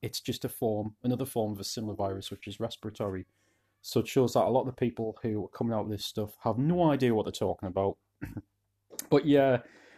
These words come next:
obviously twenty eleven, uh, twenty twenty-one rather, I'm going ten years back in time, is hopefully gonna be a hell of a lot better, um, still all the same, um, than what twenty twenty was.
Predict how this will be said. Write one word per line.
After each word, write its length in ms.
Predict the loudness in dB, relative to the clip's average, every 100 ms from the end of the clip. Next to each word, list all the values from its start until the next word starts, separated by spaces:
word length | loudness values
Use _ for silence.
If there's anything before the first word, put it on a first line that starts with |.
| -20 _ _ _
obviously 400 | 4 6 4 2
twenty 380 | 0 4 4 4
eleven, 340 | 4 4 2 2
uh, 140 | 0 2
twenty 260 | 0 -2
twenty-one 420 | 0 2 4 4 4
rather, 280 | 4 4
I'm 80 | 2
going 180 | -2 -6
ten 200 | -2 0
years 180 | 0 -2
back 200 | -6 -8
in 80 | -12
time, 320 | -8 -8 -8 -12 _ _ _
is 140 | -4 6
hopefully 440 | 8 8 6 -2
gonna 220 | 0 -2
be 200 | 0 -2
a 60 | -2
hell 360 | -6 -2 -2
of 100 | 0
a 20 | 0
lot 220 | -2 -2
better, 360 | -4 -4 -6 -12 _
um, 260 | -6 -4 -4
still 320 | -6 -2 0
all 160 | 2 0
the 80 | -2
same, 420 | -2 0 -2 -6 _ _ _ _ _ 0
um, 200 | 2 4
than 140 | 4
what 180 | 2 0
twenty 280 | -2 -2 -2
twenty 280 | -2 -2 -2
was. 500 | -4 -4 -6 -10